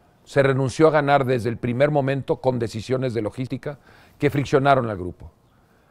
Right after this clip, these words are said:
Al final, no se perdió solamente el partido, también se perdió la capacidad de reacción,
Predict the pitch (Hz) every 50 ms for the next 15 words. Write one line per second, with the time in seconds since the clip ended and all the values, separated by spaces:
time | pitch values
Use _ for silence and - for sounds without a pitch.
0 | _ _ - 117 110 - 123 117 110 127 135 143 147 131 - _ _ _ _ _
1 | _ _ - 117 135 160 190 185 - - 139 - 165 127 131 143 127 - 151 143
2 | 131 117 123 120 - 127 101 - 92 85 82 - 98 90 78 64 - _ _ _
3 | _ _ _ _ _ _ _ _ - 92 98 127 143 131 - 156 - 139 123 120
4 | 139 143 143 131 - 127 - - 113 - - 117 113 120 127 127 135 131 107 101
5 | 92 - - - 113 120 123 131 123